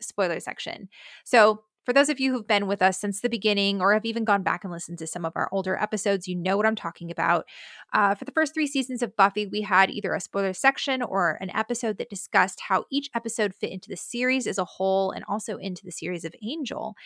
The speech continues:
Um, it was so much fun. I learned a lot. I know you guys learned a lot. I know several people have been asking if we're ever gonna bring it back. We've been trying to figure out how we can make it work, and this just seemed like the best way to do it. And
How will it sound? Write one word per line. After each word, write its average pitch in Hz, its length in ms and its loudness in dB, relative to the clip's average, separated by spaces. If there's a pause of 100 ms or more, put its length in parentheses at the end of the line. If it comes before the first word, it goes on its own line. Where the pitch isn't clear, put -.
(320)
Um, 185 280 4
it 240 80 2
was 233 140 0
so 302 160 2
much 427 180 -4
fun. 170 280 -2 (100)
I 285 220 6
learned 175 220 2
a 151 60 -2
lot. 160 300 -2
I 196 80 -4
know 202 140 -2
you 208 220 -4
guys 233 280 2
learned 160 180 -6
a 160 60 -14
lot. 165 320 -4
I 185 60 -4
know 180 120 -4
several 214 360 0
people 196 280 -2
have - 60 -8
been 180 160 -6
asking 190 400 0
if 180 120 -8
we're 175 160 -6
ever 220 200 4
gonna 226 180 0
bring 208 200 0
it - 120 -4
back. 190 460 4 (340)
We've 196 120 -6
been 196 100 -2
trying 240 240 4
to 247 60 0
figure 233 200 4
out 220 120 6
how 208 100 6
we 202 80 0
can 202 180 -6
make 190 220 -2
it - 100 -6
work, 190 380 -4
and 190 200 -2
this 185 140 -2
just - 240 -6
seemed 185 200 -4
like 175 200 -2
the 180 320 0
best 170 420 2
way - 140 -6
to 160 140 -6
do 170 240 -4
it. 139 200 -4 (300)
And 202 480 0